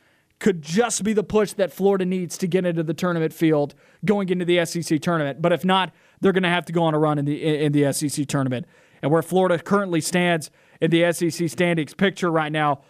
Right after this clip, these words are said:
Florida's in the middle of the pack. They are currently the number seven team in the S E C standings at the moment. So they'll be playing on the second day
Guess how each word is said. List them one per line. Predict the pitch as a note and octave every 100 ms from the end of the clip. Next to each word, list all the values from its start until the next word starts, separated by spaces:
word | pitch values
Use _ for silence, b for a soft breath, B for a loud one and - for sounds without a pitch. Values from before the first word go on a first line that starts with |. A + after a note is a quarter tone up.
| b
Florida's | - F#3+ F#3+ F3+
in |
the | F3
middle | F3+ F3+
of |
the | D#3+
pack. | E3+ F#3 F3 - _ _ E3+
They | F3
are | E3
currently | - G3 F#3+ E3+ E3+ D#3+ D3+ C#3+ b b
the | D#3 E3 D#3+
number | F3+ E3
seven | - - F#3 F3+ D#3+
team | F3 D3+ C#3 - b b
in | F3+ E3+ D#3
the | D#3 D#3 -
S | E3 D#3+
E | E3
C | C#3+ E3 D3
standings | - D#3+ D3+ C#3 B2+ -
at | D#3+ D#3
the | D#3
moment. | D3+ D3 C#3 B2+
So | D#3+ D3
they'll | D#3 D#3+
be | D#3
playing | C#3+ E3 D#3+ D3+
on | D3
the | C#3
second | - F3+ F3 D#3
day | C#3+ B2+